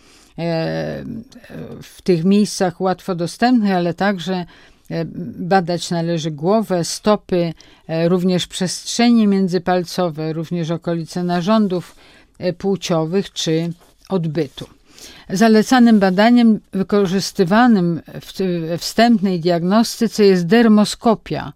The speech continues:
zwa-, nazywana także dermatoskopią albo wideodermatoskopia.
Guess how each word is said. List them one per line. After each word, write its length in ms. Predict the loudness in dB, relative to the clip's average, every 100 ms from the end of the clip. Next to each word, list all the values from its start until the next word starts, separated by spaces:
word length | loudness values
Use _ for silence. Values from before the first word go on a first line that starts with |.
| _ -8
zwa-, 220 | -6 -4
nazywana 540 | -4 -4 -2 -2 -2
także 320 | -4 -4 -2 0
dermatoskopią 1160 | 0 2 4 2 0 -6 -4 -6 -4 -10 -12 -16 -20 -20 -20 -6
albo 320 | -4 2 2
wideodermatoskopia. 1900 | 6 4 6 4 4 0 -4 -2 2 4 2 0 -4 -10 -6 -8 -6 -14